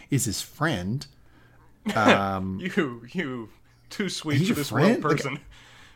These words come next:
Speaker 1: I, I almost wanted to, like, give Augustus a hug here and be like, "Oh, sweetheart, you don't have a lot of, like,
Speaker 2: Yeah.
Speaker 1: friends. Like, this is tough if
Speaker 2: What?
Speaker 1: you think this guy is your friend."
Speaker 2: Consider his social circle from what we know about the men.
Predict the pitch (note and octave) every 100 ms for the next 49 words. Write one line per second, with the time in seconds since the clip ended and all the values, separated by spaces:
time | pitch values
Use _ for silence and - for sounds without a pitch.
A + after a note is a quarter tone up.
0 | _ - G#3 F4+ D#4 F3+ C#4 G4 G#4 A#3
1 | A3+ F#3+ C3+ C3 A2+ G#2 A#2+ A2 G2+ G2+
2 | - G2 G2 G2 F#2+ - E2 E2+ F#2 -
3 | A#2 F#2+ - F#2+ G2 A#2+ F#3+ B2 F#2+ G#2+
4 | G2 F#2 F#2 F#2+ F2 D#2+ E2 E2+ - A#2+
5 | - - A2+ G#2+ D#2 D#2 - F2+ F2+ F3
6 | B2+ E2+ - - B2 - F#2+ G#2+ G#2 F#2+
7 | G2 G2 F#2 E2+ F2 F2+ - E3+ F#3 D4
8 | F4+ D4 B3 G#3 G3 - D#3+ E3 C#3+ A#2
9 | C3 A#2+ B2+ A#2 G#2+ G2+ G2+